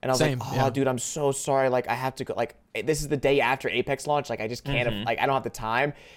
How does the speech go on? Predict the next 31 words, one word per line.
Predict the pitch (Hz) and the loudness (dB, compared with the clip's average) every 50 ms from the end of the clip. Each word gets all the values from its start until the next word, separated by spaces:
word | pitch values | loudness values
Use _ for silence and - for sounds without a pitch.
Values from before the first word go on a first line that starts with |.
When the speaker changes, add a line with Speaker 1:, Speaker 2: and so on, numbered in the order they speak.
| - - | -10 -6
Speaker 3:
Yep. | 101 92 - | -4 -2 -2
Speaker 1:
They're | 127 | 0
like, | 120 117 107 - _ _ - | -2 -2 -4 -8 _ _ -12
"No | 131 143 151 151 147 147 | -10 -6 -2 0 2 2
worries. | 135 131 127 135 139 135 135 131 131 131 123 - - - | 2 2 2 2 2 2 4 2 2 2 0 -4 -8 -16
We | - | -18
completely | - - - - 170 151 135 143 | -18 -18 -8 -4 -4 0 0 0
understand." | 143 139 - 139 131 | 0 0 0 0 0
I | |
was | 127 120 | 2 2
like, | 131 113 107 - - - _ _ _ - - - _ _ _ - | 0 0 0 -2 -8 -20 _ _ _ -20 -20 -20 _ _ _ 2
"I | 151 160 156 | 4 4 4
appreciate | 147 - - - 135 127 120 - 120 110 101 | 4 2 2 0 0 0 2 2 0 0 0
that." | - 107 101 | 0 0 0
Like, | 98 98 107 - - | 0 -2 -2 0 2
that's | 135 131 135 135 135 - | 4 4 4 4 2 0
just, | - 143 131 117 - - - - _ _ _ _ _ _ _ _ _ _ _ - | 2 2 2 2 0 -8 -12 -18 _ _ _ _ _ _ _ _ _ _ _ -2
you | 135 135 | 0 2
know, | 131 127 | 2 2
being | 123 135 151 160 160 151 | 2 2 2 4 2 2
real. | 139 135 147 147 147 147 - | 2 4 4 6 6 4 2
And | - - - | 0 -4 -4
I | - 151 | -2 0
haven't, | 175 208 226 233 220 - - - | 2 2 2 2 0 -2 0 0
I | 147 196 | 2 4
haven't | 240 254 233 185 | 4 2 2 0
played | - - 196 196 190 | 0 0 0 2 2
their | 196 180 | 2 0
game | 151 170 175 185 175 170 - - | 2 2 2 2 0 -2 -4 -2
at | 135 139 139 135 131 | 2 2 4 4 4
all. | 131 131 123 110 95 - - | 4 4 4 2 0 -2 -4